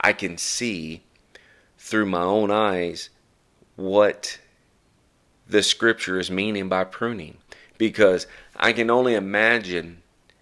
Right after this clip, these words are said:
how many dead leaves I have on myself, on my persons that need to be pruned daily. And I'm sure that there's times where, um, if I get too far away, I'm, and get separated,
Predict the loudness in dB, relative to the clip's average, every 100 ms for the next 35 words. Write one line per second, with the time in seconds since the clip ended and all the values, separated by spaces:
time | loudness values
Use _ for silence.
0 | _ _ _ -8 -2 0 0 -2 4 4
1 | 4 0 -2 0 0 2 0 0 -4 -2
2 | -2 -2 -4 -4 -6 -14 -20 _ _ _
3 | _ _ _ _ -10 -6 0 2 2 0
4 | -2 -2 -6 -10 -8 -4 -4 -4 -10 -10
5 | -14 -14 -6 -4 -4 -4 -4 -4 -10 -14
6 | _ _ _ _ _ _ _ -20 -20 -18
7 | 0 4 6 4 2 2 6 6 4 2
8 | -2 -2 -6 -4 -2 -2 -2 -6 -2 0
9 | 0 -2 -6 -20 _ _ _ _ _ _
10 | -14 -12 -10 -10 -12 -18 _ _ _ _
11 | _ -6 -2 0 0 0 -4 4 6 6
12 | 6 6 6 4 4 0 -20 _ -12 -4
13 | -4 4 4 6 4 0 0 -2 -8